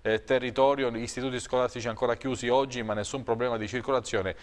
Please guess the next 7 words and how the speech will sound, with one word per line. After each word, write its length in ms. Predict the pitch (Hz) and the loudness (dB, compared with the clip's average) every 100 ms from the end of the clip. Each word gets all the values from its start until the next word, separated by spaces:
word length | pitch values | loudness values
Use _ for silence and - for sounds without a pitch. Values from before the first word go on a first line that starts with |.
| - - | -16 -10
il 160 | 110 104 | -6 0
plauso 500 | 135 127 113 113 101 | 6 6 4 0 0
di, 180 | 123 113 | 0 -4
mm, 380 | - 107 107 | -8 -12 -6
Pupillo 640 | 104 139 123 110 98 95 92 | -2 -2 0 0 2 2 4
ai 280 | 113 117 110 - - - | 4 2 0 -10 -20 -4
concittadini. 920 | - 120 113 127 - 123 123 120 120 | 2 2 2 0 4 4 4 0 -2